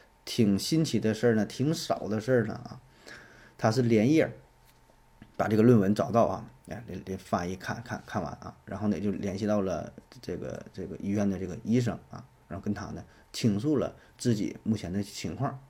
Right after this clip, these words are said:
还说希望啊自己变成女人，那希望呢能给我提供一些帮助啊，就找到了一个救命稻草一样啊。哎，没想到哈，这事儿啊还挺顺利，很快呢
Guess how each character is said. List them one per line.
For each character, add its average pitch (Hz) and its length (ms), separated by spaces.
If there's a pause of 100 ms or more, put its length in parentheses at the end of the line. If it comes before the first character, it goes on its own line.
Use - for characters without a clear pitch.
(260)
还 98 100
说 107 120
希 107 180
望 117 180
啊 82 80
自 101 140
己 95 80
变 101 160
成 98 160
女 90 60
人， 71 240
那 90 80
希 - 160
望 101 100
呢 95 80
能 92 140
给 104 80
我 101 120 (540)
提 - 160
供 104 180
一 98 40
些 92 240 (220)
帮 95 200
助 110 160
啊， 85 140
就 90 80 (140)
找 - 160
到 104 120
了 98 80
一 95 60
个 104 100
救 123 160
命 120 160
稻 127 120
草 117 220
一 95 60
样 101 120
啊。 - 260 (720)
哎， 160 180
没 180 120
想 151 140
到 156 140
哈， 139 240 (480)
这 180 120
事 175 120
儿 165 100
啊 95 240 (200)
还 170 120
挺 139 100
顺 165 180
利， 113 180 (360)
很 120 200
快 180 160
呢 156 120